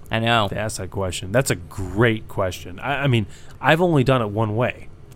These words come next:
Speaker 1: Me
Speaker 2: Dump,
Speaker 1: too.
Speaker 2: dump all the hops
Speaker 1: Dump
Speaker 2: in.
Speaker 1: 'em in
Speaker 2: Yeah,
Speaker 1: and
Speaker 2: yeah.
Speaker 1: go, you know?
Speaker 2: Exactly.
Speaker 1: Yeah.
Speaker 2: Yeah. Keep 'em for a spe-, specified number of days and then dump it off.
Speaker 1: Right.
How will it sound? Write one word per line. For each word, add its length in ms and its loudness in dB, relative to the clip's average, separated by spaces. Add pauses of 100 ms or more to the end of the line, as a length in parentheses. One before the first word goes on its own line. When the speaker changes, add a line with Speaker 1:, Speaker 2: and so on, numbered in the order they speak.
(140)
Speaker 1:
Me 140 4
Speaker 2:
Dump, 300 4
Speaker 1:
too. 60 -10
Speaker 2:
dump 240 4
all 180 6
the 100 4
hops 280 4
Speaker 1:
Dump 140 6
Speaker 2:
in. 80 4
Speaker 1:
'em 120 2
in 100 4
Speaker 2:
Yeah, 80 2
Speaker 1:
and 120 0
Speaker 2:
yeah. 120 2
Speaker 1:
go, 380 4
you 60 0
know? 0 -
Speaker 2:
Exactly. 520 4
Speaker 1:
Yeah. 120 8
Speaker 2:
Yeah. 160 2 (380)
Keep 200 4
'em 100 4
for 160 2
a 40 4
spe-, 380 -4
specified 600 0
number 240 -2
of 60 -2
days 240 0
and 80 -2
then 120 -2
dump 200 -2
it 60 -2
off. 320 -4 (100)
Speaker 1:
Right. 280 2